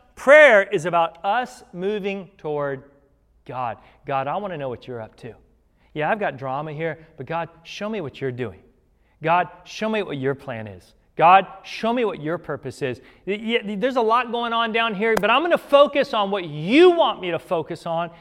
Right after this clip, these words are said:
and what your heart is into." And then all of a sudden, God begins to address all these other things, and it's, it's powerful.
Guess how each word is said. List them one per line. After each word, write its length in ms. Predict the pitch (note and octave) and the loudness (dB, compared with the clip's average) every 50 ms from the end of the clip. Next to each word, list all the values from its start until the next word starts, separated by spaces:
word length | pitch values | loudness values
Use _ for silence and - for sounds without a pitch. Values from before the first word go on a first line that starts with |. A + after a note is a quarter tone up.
| - _ - | -20 _ -8
and 120 | E3 D#3 | -6 -4
what 140 | D#3+ E3 - | -4 -4 -6
your 380 | D#3 C#3+ D3+ F#3 A3+ C4+ C4 | -8 -10 -6 0 2 2 2
heart 280 | G3+ - F3+ E3+ D#3 D3+ | 0 0 -2 -2 -2 -2
is 160 | C#3+ C3+ C3 | -6 -8 -8
into." 460 | C#3+ C#3+ C3 C3 B2 - D3+ C#3+ C#3 C#3+ - - _ - | -8 -8 -10 -10 -10 -8 -8 -8 -8 -10 -14 -20 _ -12
And 100 | C3+ C#3 | -10 -10
then 100 | C3+ C#3 | -8 -8
all 320 | C#3+ D#3 G3 A3+ B3+ B3+ | -6 -6 -6 -4 -6 -6
of 60 | B3+ | -8
a 60 | A3 - | -10 -12
sudden, 360 | - - B3 A#3+ G3 D3+ C3 | -16 -16 -16 -14 -14 -14 -12
God 300 | A2+ C#3+ C#3 E3 F3 E3+ | -12 -14 -14 -14 -14 -14
begins 340 | F3+ D#3+ F3 F3 F3 D#3+ - | -12 -12 -12 -12 -14 -14 -14
to 80 | - | -14
address 380 | E3+ D#3 D#3+ - - E3+ - - | -16 -16 -16 -20 -20 -20 -20 -20
all 180 | - - - | -20 -20 -20
these 180 | - A3 G#3+ G3 | -20 -20 -20 -20
other 220 | F#3+ F#3+ F#3 F#3 F3 D#3+ | -20 -20 -20 -20 -20 -20
things, 340 | - F#3 F#3 F#3+ F#3+ E3+ D#3 | -20 -20 -20 -18 -16 -14 -12
and 120 | F#3 F#3 | -12 -12
it's, 160 | F3+ F3+ - _ _ _ _ _ _ _ _ _ _ _ _ | -12 -14 -18 _ _ _ _ _ _ _ _ _ _ _ _
it's 120 | _ _ _ - | _ _ _ -20
powerful. 720 | - - - D3 D3 C#3+ C3+ B2+ A2 - - A#2+ A2 - | -20 -20 -16 -14 -14 -14 -14 -16 -18 -18 -20 -20 -20 -20